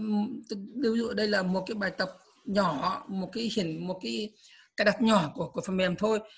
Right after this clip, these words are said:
là giáo viên chỉ hỏi là gì? Có ai hỏi gì đấy?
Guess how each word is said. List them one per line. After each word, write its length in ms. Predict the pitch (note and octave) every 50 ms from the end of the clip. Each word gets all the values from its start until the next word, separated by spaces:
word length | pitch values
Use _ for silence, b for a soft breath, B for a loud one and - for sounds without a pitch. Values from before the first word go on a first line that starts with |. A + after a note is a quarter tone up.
| B B B
là 200 | - - F#3+ F3+
giáo 180 | E3+ F#3 G3+ A3
viên 240 | G#3+ B3 B3 A#3+ G#3+
chỉ 440 | - - F#3 D#3+ C#3+ - - F3+ G3+
hỏi 460 | G#3 F#3+ - G3+ F3+ C#3+ C#3 D3+ E3
là 240 | E3 F3+ F3+ F3+ F3
gì? 200 | F3 F#3 F#3+ F3+ F3+ - _ _ _ _ _ _ _ _ _ _ _ _ _ _ _ _ _ _ _ _ _ _ _ _ _ _ _ _ _ _ _ _ _ _ _ _ _
Có 100 | - A#3+
ai 80 | A#3
hỏi 120 | A3+ G3+ F3+
gì 140 | G3+ G#3
đấy? 160 | G#3 A#3 C4